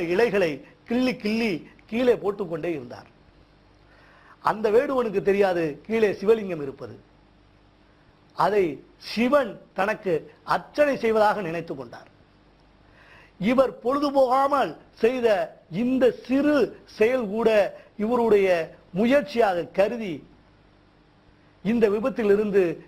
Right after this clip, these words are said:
இறைவனால் காப்பாற்றப்பட்டார். இதுதான் சரியான நேரத்தில் அறியாமல் முயற்சி செய்தால் கூட வாழ்க்கையில் வெற்றி வரும்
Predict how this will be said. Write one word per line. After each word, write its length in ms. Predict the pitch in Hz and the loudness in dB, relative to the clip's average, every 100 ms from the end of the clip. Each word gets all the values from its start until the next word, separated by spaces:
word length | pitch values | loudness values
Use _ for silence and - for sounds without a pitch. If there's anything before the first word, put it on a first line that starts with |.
| _ | _
இறைவனால் 460 | 190 233 196 196 202 | 2 2 2 -2 -2
காப்பாற்றப்பட்டார். 760 | 170 - 214 165 135 117 - - _ _ _ _ _ _ _ _ _ _ _ _ _ _ _ _ _ - | -4 0 -2 -2 -12 -18 -20 -20 _ _ _ _ _ _ _ _ _ _ _ _ _ _ _ _ _ -4
இதுதான் 480 | 208 240 240 233 165 - _ _ _ | -2 2 2 2 -4 -18 _ _ _
சரியான 420 | - 202 254 254 247 208 | -2 0 2 2 0 -2
நேரத்தில் 440 | 202 202 208 190 170 - - 151 | -2 -2 -2 -2 -4 -12 -6 -2
அறியாமல் 580 | 185 240 247 277 294 254 | 0 2 2 2 0 -2
முயற்சி 320 | 214 226 190 | 0 0 0
செய்தால் 380 | 180 196 190 185 202 | -2 2 2 0 0
கூட 140 | 202 185 170 - - | 2 2 2 -8 -2
வாழ்க்கையில் 500 | 180 233 226 180 156 | 0 0 -2 -2 -2
வெற்றி 220 | 175 240 | -2 0
வரும் 280 | 220 175 151 | 0 0 -2